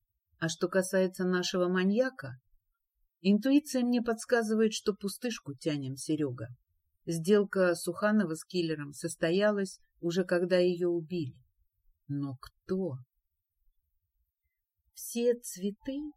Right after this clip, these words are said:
мне надоели. Какая же она бестолковая, эта Роза! Устать можно от её фантазий, честное слово.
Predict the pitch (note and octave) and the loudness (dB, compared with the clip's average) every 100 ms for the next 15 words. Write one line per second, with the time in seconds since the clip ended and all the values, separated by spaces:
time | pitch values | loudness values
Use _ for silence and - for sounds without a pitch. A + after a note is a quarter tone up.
0 | - - F3 F#3 G#3+ A#3+ B3+ C4 - _ | -18 -16 -2 4 6 4 0 -12 -20 _
1 | _ G3 G3 G3+ F#3+ F3+ G#3 F3+ C3 A#2+ | _ -4 -2 -2 -4 -4 -4 -4 -6 -14
2 | _ _ _ _ _ _ _ _ _ _ | _ _ _ _ _ _ _ _ _ _
3 | _ _ _ _ _ _ _ - D#3+ - | _ _ _ _ _ _ _ -6 -6 -6
4 | - C4+ C#4 B3+ B3 B3 B3 A3+ A3+ - | -4 2 2 2 0 2 2 0 -2 -6
5 | - A3 A3 A3 A3+ G3+ D3 C#3 - - | -4 -2 -2 -4 -2 -2 -2 -4 -6 -8
6 | - E3 F3 C3+ - A2+ - _ _ _ | -6 -6 -6 -6 -10 -18 -20 _ _ _
7 | _ _ _ - A3+ A3 - B3 A3 E3+ | _ _ _ -4 -4 0 0 0 0 0
8 | D3+ D#3 D#3 D#3+ D#3 D#3 F3 F3 F#3 D#3 | 0 -2 -4 -2 -4 -2 -4 -4 -4 -6
9 | C3 B2+ - C#4 - B3 A#3 - D3 B2+ | -6 -8 -2 -2 0 -4 -4 -4 -6 -6